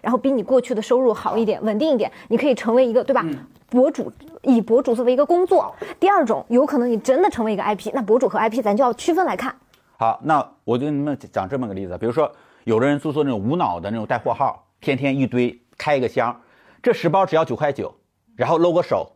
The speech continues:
Speaker 2: 你告诉我那种号有没有价值？没有价值，对不对？你也知道那是你们做I P肯定不会做的账号。那我会让他怎么做呢？你做两个号啊，一个号是什么呢？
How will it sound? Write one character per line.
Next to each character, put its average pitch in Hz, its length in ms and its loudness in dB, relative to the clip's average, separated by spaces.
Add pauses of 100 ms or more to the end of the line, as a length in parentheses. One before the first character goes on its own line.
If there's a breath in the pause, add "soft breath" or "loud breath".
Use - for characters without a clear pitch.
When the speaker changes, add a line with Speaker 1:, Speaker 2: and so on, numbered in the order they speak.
Speaker 2:
你 120 120 0
告 170 160 2
诉 151 100 -4
我 127 60 0
那 143 80 0
种 131 100 0
号 127 140 -2
有 110 80 -4
没 110 80 -6
有 113 80 -6
价 110 160 -2
值？ 92 240 -12
没 117 160 -2
有 156 140 -2
价 104 180 -6
值， 78 300 -16
对 180 100 4
不 160 60 0
对？ 160 240 2
你 151 120 0
也 165 100 2
知 127 140 -6
道 110 180 0
那 160 80 0
是 160 140 -4
你 120 120 0
们 113 100 -2
做 147 140 -2
I 131 120 0
P 131 140 -6
肯 120 120 -12
定 110 120 -6
不 113 60 -6
会 123 80 -2
做 120 120 -2
的 101 60 -4
账 95 160 -8
号。 92 240 -10
那 175 140 0
我 143 100 0
会 151 140 0
让 147 80 2
他 147 60 0
怎 143 80 -4
么 107 120 -6
做 135 140 -2
呢？ 117 200 -4
你 117 120 -4
做 214 100 -4
两 127 120 -2
个 95 60 -10
号 165 200 -2
啊， 135 120 -8 (500)
一 202 120 0
个 247 80 4
号 240 100 2
是 208 80 0
什 156 80 0
么 156 60 -2
呢？ 165 100 -2